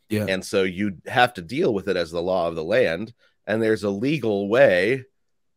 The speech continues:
Speaker 2: to improve the law, and there's an illegal way to try and improve the law. Um, but, you know, we should always assume that human laws need to be improved,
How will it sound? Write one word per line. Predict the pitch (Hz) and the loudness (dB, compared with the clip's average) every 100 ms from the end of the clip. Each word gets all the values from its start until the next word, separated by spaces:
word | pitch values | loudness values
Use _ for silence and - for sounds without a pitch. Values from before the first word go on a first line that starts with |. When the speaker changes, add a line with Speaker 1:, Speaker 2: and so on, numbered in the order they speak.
| _ _ | _ _
Speaker 2:
to | - 113 104 | -4 -2 -2
improve | 92 98 87 117 104 85 | -2 -6 -6 -4 -4 -4
the | 87 | -6
law, | 85 80 85 - | -2 0 0 -2
and | 90 | -4
there's | 95 101 | -4 -2
an | 113 104 | -2 -2
illegal | 147 160 107 87 90 | -2 0 -2 -2 -4
way | 85 80 76 80 | -2 -2 -4 -6
to | - | -10
try | 73 90 85 | -6 -2 -2
and | 82 | -4
improve | 78 90 85 73 | -8 -8 -8 -8
the | 73 | -12
law. | 67 64 - _ _ _ _ _ _ _ _ _ - - | -10 -10 -14 _ _ _ _ _ _ _ _ _ -20 -6
Um, | 101 87 85 _ _ | -4 -4 -8 _ _
but, | - 156 - _ | 0 0 -4 _
you | 117 | -4
know, | |
we | 110 135 | -2 -4
should | 127 127 | -4 0
always | 127 131 104 | 2 0 -2
assume | 95 - 139 120 | -6 -6 -4 -2
that | 110 82 _ _ _ _ _ _ _ | -4 -4 _ _ _ _ _ _ _
human | - 113 101 | -6 -4 -2
laws | 98 101 92 85 | 0 0 -2 -4
need | 98 90 | -6 -6
to | 76 | -8
be | 90 | -8
improved, | 80 - 107 87 104 | -6 -4 -4 -4 -10